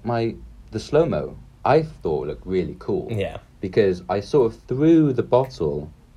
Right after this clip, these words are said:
Speaker 1: the way I threw it, it was at, like, an angle. It was, like, slightly off its axis, but it was spinning.
Speaker 2: Yeah.
Speaker 1: And it kept that, that, like, angle that it was at
Speaker 2: Yeah.
Speaker 1: the, the whole time it's going. And it's like, and, and watching it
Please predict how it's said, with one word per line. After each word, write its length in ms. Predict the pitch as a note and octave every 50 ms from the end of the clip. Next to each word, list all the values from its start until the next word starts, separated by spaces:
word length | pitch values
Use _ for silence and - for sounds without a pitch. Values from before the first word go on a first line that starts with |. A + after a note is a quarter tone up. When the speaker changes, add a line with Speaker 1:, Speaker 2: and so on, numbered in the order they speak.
| - - - -
Speaker 1:
the 80 | G#2
way 160 | G#2+ B2+ C#3+
I 80 | C3+ C3 C3 - - -
threw 300 | A2 A2 C3 C#3 A2 E2
it, 300 | D2+ D2 D2 C#2 - - - - - - -
it 180 | F2+ F#2 F2
was 120 | F#2+ G2 G#2+
at, 140 | A#2+ - G#2
like, 160 | G#2 G2+ G2+
an 140 | G2 F2+ F2
angle. 560 | G#2+ A2+ A#2+ A#2+ A#2 G#2+ F#2 F2 D#2+ D2 C#2
It 60 | D2+
was, 80 | E2+ F2+
like, 200 | F2+ F2 F2+ -
slightly 200 | - - B2 A2+ G2
off 200 | - G#2 - -
its 160 | G2 - -
axis, 640 | - G#2+ A2+ - - - - C#2+ B1 B1 - - - - - - - - - - - - -
but 80 | G#2+
it 60 | G2+ G2
was 120 | G2 F#2
spinning. 560 | - - - - D3+ D3+ - G2 - - -
Speaker 2:
Yeah. 240 | A#2 A#2 G#2+ F#2+ - - - - - - - - -
Speaker 1:
And 120 | G2+ G#2
it 100 | G2+ F2+
kept 400 | - - D3 C#3 - - - -
that, 240 | - G#2+ G2 F2 - - - - - - - _ - - - -
that, 300 | - F2+ E2+ D#2 - - - -
like, 320 | - E2 D#2 D#2 D#2 - - -
angle 380 | - G2+ G2 G2 F#2+ F2 F2 E2+
that 120 | D#2+ D#2+ D#2
it 40 | D#2
was 160 | D#2+ D#2 G2+
at 260 | G2 D#2+ D2 D2 G#2+
Speaker 2:
Yeah. 220 | A2 G2+ F#2 - - - - - _ - - - - - - - - -
Speaker 1:
the, 240 | - F2+ F2+ E2+ - - - -
the 200 | F2+ F2 F2 F2
whole 220 | F#2+ G2+ F#2+ F#2
time 220 | F2+ F#2+ G2 F#2 F2+
it's 100 | E2 F2
going. 240 | G#2+ G2+ F2+ E2 E2
And 80 | E2
it's 80 | E2+ F#2+
like, 160 | F#2 E2+ - - - - - - -
and, 140 | F#2 G#2
and 160 | - G2 G2 A2
watching 240 | B2 - - G#2+ G2
it 140 | F#2+ -